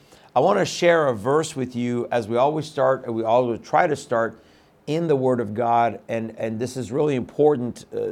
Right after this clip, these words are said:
that this is in the book of Hebrews chapter ten, the book of Hebrews chapter ten in verse twenty-six.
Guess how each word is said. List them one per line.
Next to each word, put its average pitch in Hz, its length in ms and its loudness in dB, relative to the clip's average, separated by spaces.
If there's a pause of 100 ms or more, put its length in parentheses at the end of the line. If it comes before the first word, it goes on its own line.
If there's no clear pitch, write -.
that 107 180 -2
this 135 160 -4
is 131 160 -4
in 120 400 -4 (340)
the 117 100 0
book 170 240 0
of 127 100 -2
Hebrews 131 540 -2
chapter 120 420 0
ten, 117 380 -2
the 110 60 -4
book 139 220 -2
of 131 100 -4
Hebrews 123 540 -4
chapter 123 460 -2
ten 107 580 -6 (460)
in 120 240 -2
verse 117 380 -2
twenty-six. 120 1120 -8